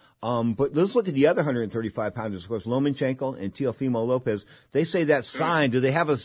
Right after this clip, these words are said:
Speaker 1: they have a site? Are they set? Are they set in the Garden or what?
Speaker 2: Uh, it's supposed to be at the Garden. Um, I have not heard a definitive date, um, but that is a v-, it's a fight that, hey, Teofimo Lopez have been calling him out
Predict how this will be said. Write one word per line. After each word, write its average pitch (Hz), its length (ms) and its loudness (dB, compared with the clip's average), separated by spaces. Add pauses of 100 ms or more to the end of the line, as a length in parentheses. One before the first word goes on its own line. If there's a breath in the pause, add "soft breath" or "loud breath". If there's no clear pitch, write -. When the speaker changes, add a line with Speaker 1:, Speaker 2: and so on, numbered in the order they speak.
Speaker 1:
they 147 120 4
have 175 160 4
a 135 40 0
site? 160 320 4
Are 135 80 8
they 117 140 4
set? 147 320 0
Are 110 140 2
they 117 100 2
set - 180 -2
in 131 60 -2
the 135 60 2
Garden 139 320 4
or 123 60 2
what? 95 220 0 (1600 soft breath)
Speaker 2:
Uh, 123 140 0
it's - 100 -6
supposed 165 340 -4
to 196 60 -14
be 165 120 -2
at 147 100 -4
the 139 80 -8
Garden. 127 480 0 (160)
Um, 120 240 -4 (140)
I 117 140 0
have 127 140 0
not 135 320 -4
heard 123 460 -4
a 107 60 -10
definitive 110 520 -10 (100)
date, 113 280 -4 (640 soft breath)
um, 101 400 -4 (140)
but 101 200 -4 (120)
that 110 300 -2
is 104 460 -6 (520 loud breath)
a 107 80 -10
v-, 98 240 -14 (100)
it's 120 160 -10
a 123 140 -10
fight 131 260 0
that, 127 220 0 (460 loud breath)
hey, 147 200 0
Teofimo 123 420 -6
Lopez 127 320 -2
have 123 100 -2
been 120 140 -6
calling 123 280 -2
him 120 120 -8
out 120 260 -2